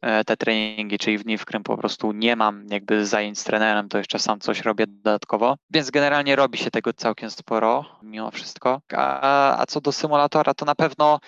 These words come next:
jest dużo zależne od tego, co jakby mam w danym, na danym symulatorze, tak? Czyli powiedzmy mamy platformę iRacing, która oferuje nam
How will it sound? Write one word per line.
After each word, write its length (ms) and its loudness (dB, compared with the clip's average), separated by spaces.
jest 180 4
dużo 180 2
zależne 540 2
od 180 -2
tego, 440 4
co 180 0
jakby 320 2
mam 480 2
w 80 -16
danym, 560 0
na 80 -2
danym 280 -4
symulatorze, 680 -2
tak? 240 -6
Czyli 220 -8
powiedzmy 460 -4
mamy 280 -2
platformę 640 -2
iRacing, 600 -2
która 260 2
oferuje 380 2
nam 380 -4